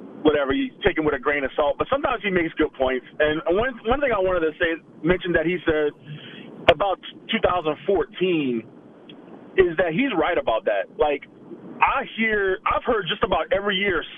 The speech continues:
since two thousand fourteen that the Cajuns team, the current Cajuns team, in whatever year it may be, is compared to two thousand fourteen. And it's unfair. Like, that team was phenomenal,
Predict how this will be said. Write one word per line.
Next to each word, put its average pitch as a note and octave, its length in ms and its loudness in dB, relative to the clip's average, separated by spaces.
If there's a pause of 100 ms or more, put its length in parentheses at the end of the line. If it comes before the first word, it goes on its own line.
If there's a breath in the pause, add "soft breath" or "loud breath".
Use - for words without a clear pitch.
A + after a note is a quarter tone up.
since A#3 220 0 (140)
two F3 100 0
thousand C#3+ 400 0
fourteen B2+ 540 0 (680 loud breath)
that - 240 4 (180)
the D#3+ 140 4 (180)
Cajuns A3 400 0 (140)
team, G3 480 0 (400)
the F3 180 6
current A#3 320 -2
Cajuns F3 360 0
team, F#3 300 2
in A3 140 0
whatever A#3 400 0
year A3 340 0
it G#3 120 -2
may F#3+ 140 2
be, G#3+ 280 -4 (360 loud breath)
is F#3+ 180 6
compared F#3+ 460 0
to E3 80 -2
two F3+ 140 -4
thousand D3+ 400 0
fourteen. A2+ 600 -2
And D#3+ 260 2 (580 loud breath)
it's A4+ 180 2 (240)
unfair. - 720 -2 (240)
Like, F#3 180 4
that A3+ 220 0
team D4 180 4
was F3 220 2 (360)
phenomenal, C#3 680 0